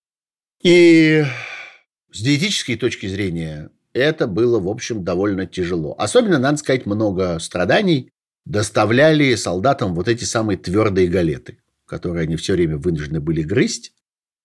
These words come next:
А они вынуждены были, потому что не было никакого свежего хлеба. Так же, кстати, как не было ни молока, ни овощей, ни фруктов, ничего этого американским солдатам не полагалось. Всё это они в лучшем случае могли на свой страх и риск как-то добыть на месте, а в рационах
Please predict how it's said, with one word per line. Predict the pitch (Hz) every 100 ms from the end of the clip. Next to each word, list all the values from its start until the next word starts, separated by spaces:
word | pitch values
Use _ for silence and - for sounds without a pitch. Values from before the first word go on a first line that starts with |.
| 110
А | 107 104 101 95 90 85 120
они | 139
вынуждены | 110 120 247 254 208 113
были, | 101
потому | 87 110 107
что | 110
не | 110
было | 85 98
никакого | 107 104 127
свежего | - 185 180 247
хлеба. | - 262 143 - _ _ _ -
Так | 113 95
же, | 98
кстати, | - 90 85
как | - 80
не | 107
было | 80 82
ни | 82
молока, | 78 78 80 202 226
ни | 156
овощей, | 90 82 - - 185
ни | 151 101
фруктов, | - 160 - 120 90
ничего | 120 113 123 104
этого | 87 82 80
американским | - 90 92 87 82 76 - 71
солдатам | 85 87 80 78
не | 87 87
полагалось. | 87 87 139 254 226 - - _ _ _
Всё | - 127
это | 120
они | 107 104
в |
лучшем | 120 139 - 107
случае | 127 104 104 87
могли | 92 104
на | 98 90
свой | 117
страх | 98 92 90 -
и |
риск | 92 90 -
как-то | 80 -
добыть | 78 87 82 85 -
на | 76
месте, | 190 262 - 170 - _
а | - 69
в | -
рационах | 80 - 117 82 -